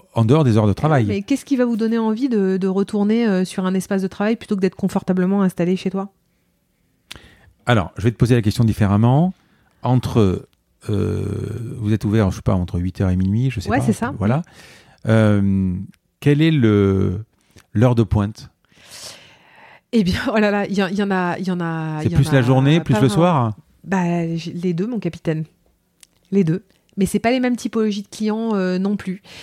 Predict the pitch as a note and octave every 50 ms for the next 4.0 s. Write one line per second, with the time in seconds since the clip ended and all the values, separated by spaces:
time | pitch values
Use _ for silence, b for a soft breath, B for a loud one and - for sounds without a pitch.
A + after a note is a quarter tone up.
0 | B B B B B B B F3+ F#3 G3+ G3+ G#3 F#3 A3 A3+ A#3+ C4 B3+ - G#3
1 | F#3 F#3 - F#3+ - G3 - - G#3 G#3 A3 G#3+ - - G#3+ G3+ F3+ F3+ - F#3
2 | E3+ - - G#3+ A3 G3+ - - F3 E3+ E3 E3+ F3+ F#3 G3+ G3+ - - - E3
3 | - - - E3+ E3 D3+ E3 E3 F3 A3 D4+ G4+ G4 C#4 F#3+ D#3+ D#3 D#3 D3+ D3+